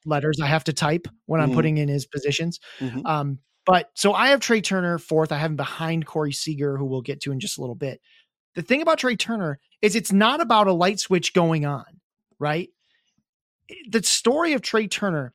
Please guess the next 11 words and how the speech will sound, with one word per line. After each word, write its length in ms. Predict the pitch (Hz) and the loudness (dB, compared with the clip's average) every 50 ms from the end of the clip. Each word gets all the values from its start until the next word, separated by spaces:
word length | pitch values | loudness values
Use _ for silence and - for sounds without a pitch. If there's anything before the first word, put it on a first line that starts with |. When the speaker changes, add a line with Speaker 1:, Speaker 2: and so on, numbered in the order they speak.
| _ _ - | _ _ -6
Speaker 1:
is 140 | 196 - | -4 -4
thirty-four 680 | - - - - 208 208 214 214 208 - - 175 170 170 | -4 -4 0 2 4 4 4 2 0 -2 -2 -2 -2 -2
games. 540 | 143 139 135 131 - - - - - - - _ _ _ _ _ _ _ _ _ _ _ | -2 -6 -10 -10 -14 -16 -16 -14 -14 -14 -16 _ _ _ _ _ _ _ _ _ _ _
Thirty-four 520 | - 294 320 330 311 240 - 277 254 240 | -2 0 0 0 -2 -2 -2 -2 -2 0
games 360 | 190 170 165 143 113 - 170 - | 0 -2 -2 -2 -4 -8 -12 -10
from 220 | - 151 143 139 - - | -8 -8 -8 -8 -4 2
August 380 | 190 208 220 214 240 226 - | 4 4 4 4 0 -4 -2
fifth 320 | - - 185 190 190 _ - | 0 0 0 0 0 _ -12
through 240 | - - 170 156 | -6 -6 -6 -4
September 540 | - - 170 160 - - - 165 170 170 170 | -2 -2 -2 -2 -2 -4 -4 -2 0 0 -2
twelfth, 440 | 165 - - - 139 117 - _ _ | -2 -4 -10 -10 -12 -12 -12 _ _